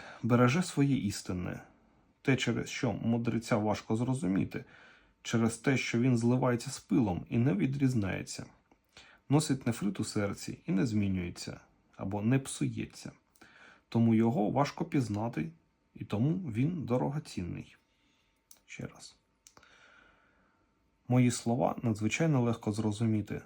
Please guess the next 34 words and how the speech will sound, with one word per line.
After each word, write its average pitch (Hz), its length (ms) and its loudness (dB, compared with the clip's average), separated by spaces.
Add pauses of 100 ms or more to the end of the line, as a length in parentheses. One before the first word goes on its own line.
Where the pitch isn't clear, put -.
(180)
надзвичайно 107 600 0
легко 101 280 -2
виконати, 95 560 -4 (420)
але 104 220 -2
ніхто 117 240 -2
в 131 60 -6
піднебесі 139 640 -2
не 101 100 -2
може 101 300 -2
зрозуміти, 110 640 -2 (140)
ніхто 110 280 -2
не 139 100 2
може 98 260 0
виконати. - 520 -6 (920)
Можна, 139 280 6
не 131 100 6
виходячи 139 520 2
за 151 120 2
двері, 104 440 0
не 107 100 -4
визираючи 127 640 0
у 143 120 2
вікно, 123 420 -2 (100)
пізнати, 101 520 0
тому 160 260 0
й 175 60 -2
кажуть, 92 400 -2
надзвичайно 117 520 0
легко 92 260 -6
зрозуміти. 98 640 -4 (720)
Не 127 120 8
діяти 131 480 2
і 151 100 2
здійснювати, 98 760 -6